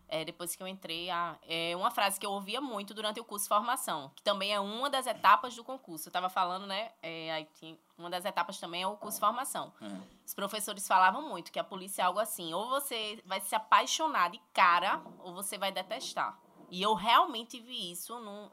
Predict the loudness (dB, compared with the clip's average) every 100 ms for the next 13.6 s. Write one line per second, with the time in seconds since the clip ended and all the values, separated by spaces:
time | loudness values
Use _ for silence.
0 | -14 -12 -10 -12 -10 -10 -10 -8 -6 -6
1 | -8 -12 -12 -12 -8 -8 -6 -8 -8 -8
2 | -6 -6 -10 -10 -8 -6 -6 -10 -18 -10
3 | -8 -8 -10 -6 0 2 0 -6 -8 -8
4 | -10 -10 -8 -8 -8 -4 -4 -4 -10 -12
5 | -14 -12 -12 -14 -20 _ _ -10 -6 -4
6 | -2 -4 -4 -8 -6 0 0 2 0 0
7 | 0 0 0 -6 -8 -2 0 0 -4 -6
8 | -6 -6 -10 -6 -4 -4 -4 -8 -10 -10
9 | -12 -8 -6 -6 -8 -10 -10 -10 -14 -14
10 | -12 -12 -12 -14 -14 -16 -18 -18 -18 -16
11 | -14 -14 -16 -20 -18 -16 4 6 6 2
12 | -6 -4 0 6 6 6 4 4 4 4
13 | 4 4 2 -4 -4